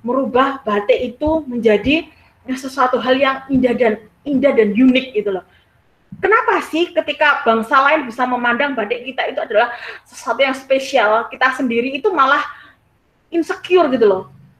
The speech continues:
"Aduh, ini apa sih? Kuno banget." Gitu kan? Ayo semua yang ada di sini,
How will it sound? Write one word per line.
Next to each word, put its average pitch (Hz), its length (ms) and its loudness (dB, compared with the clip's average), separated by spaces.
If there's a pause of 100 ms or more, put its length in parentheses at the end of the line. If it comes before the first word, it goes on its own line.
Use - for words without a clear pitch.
(720)
"Aduh, 359 240 4
ini 339 160 2
apa 302 320 -2
sih? 403 240 4
Kuno 240 240 -4
banget." 220 320 -4 (720)
Gitu 226 160 -8
kan? 202 240 -4 (440)
Ayo 302 160 4
semua 262 320 -2
yang 254 160 0
ada 233 160 0
di 214 160 -2
sini, 262 480 -4